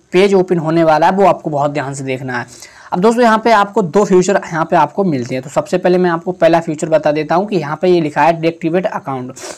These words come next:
अगर दोस्तों आप डीएक्टिवेट अपने अकाउंट को कर देते हो तो वो अकाउंट के आप कोई भी चीज़ को नहीं चला सकते हो, only उस अकाउंट का आप मैसेंजर यूज़ कर सकते हो। अगर आपको लगेगा दोस्तों हमारा अकाउंट डिलीट हो गया लेकिन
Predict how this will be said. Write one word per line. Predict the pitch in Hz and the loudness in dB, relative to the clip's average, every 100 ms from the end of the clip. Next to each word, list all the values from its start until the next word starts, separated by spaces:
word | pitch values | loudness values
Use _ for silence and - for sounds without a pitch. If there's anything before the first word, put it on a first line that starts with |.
| - _ _ - | -20 _ _ -6
अगर | 160 240 | 0 2
दोस्तों | 240 240 240 | 2 0 0
आप | 208 208 | 0 2
डीएक्टिवेट | 170 170 220 220 | 0 2 0 2
अपने | 202 190 190 | 2 0 0
अकाउंट | 185 175 175 | 0 0 0
को | 190 | -2
कर | 185 190 190 | 0 0 2
देते | 180 165 190 | 0 0 0
हो | |
तो | 196 180 180 | -2 -2 -4
वो | 175 190 | 0 2
अकाउंट | 165 165 170 180 | 2 0 0 0
के | 190 | 0
आप | 190 180 180 | 2 2 2
कोई | 175 | 0
भी | 175 | 0
चीज़ | 185 175 165 | -2 -4 -4
को | 180 | -2
नहीं | 151 131 170 196 | -4 0 0 2
चला | 160 139 | 2 2
सकते | 139 131 143 | -2 -8 -4
हो, | 160 180 - - - | -2 -2 -6 -20 -2
only | 175 226 226 | 0 2 2
उस | 196 | 2
अकाउंट | 170 - 165 160 | 0 2 0 2
का | 185 | 2
आप | 170 | 2
मैसेंजर | 175 160 156 156 165 175 | 2 -2 -2 -2 -2 0
यूज़ | 156 147 | -2 -2
कर | 147 | -4
सकते | 143 - - - | -6 -8 -8 -6
हो। | 120 120 _ _ _ _ _ _ | -6 -8 _ _ _ _ _ _
अगर | 156 185 | 0 4
आपको | 180 196 220 | 4 4 2
लगेगा | 214 220 220 | 2 2 2
दोस्तों | 214 208 | 0 0
हमारा | 185 196 | 2 2
अकाउंट | 196 190 180 | 2 0 0
डिलीट | 160 185 | 2 2
हो | 180 170 | 4 4
गया | 175 196 | 6 4
लेकिन | 190 196 | 2 0